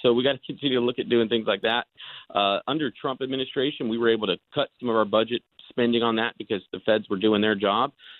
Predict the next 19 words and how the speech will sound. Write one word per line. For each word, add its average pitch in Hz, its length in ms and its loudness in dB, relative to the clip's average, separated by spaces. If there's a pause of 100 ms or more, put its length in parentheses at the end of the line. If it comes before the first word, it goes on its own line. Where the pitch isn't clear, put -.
(120)
And 92 100 -2
it - 140 -6
sounds 120 160 0
like 117 100 -4
we're 113 120 0
gonna 117 140 0
have - 20 -10
to 87 180 -2 (760)
cough 120 260 -2
up 123 140 0
the 120 60 0
money 127 260 4
and 101 120 0
start 120 220 0
doing 117 200 4
it 113 80 4
again 101 340 0
and, - 220 -10
and, 90 200 -6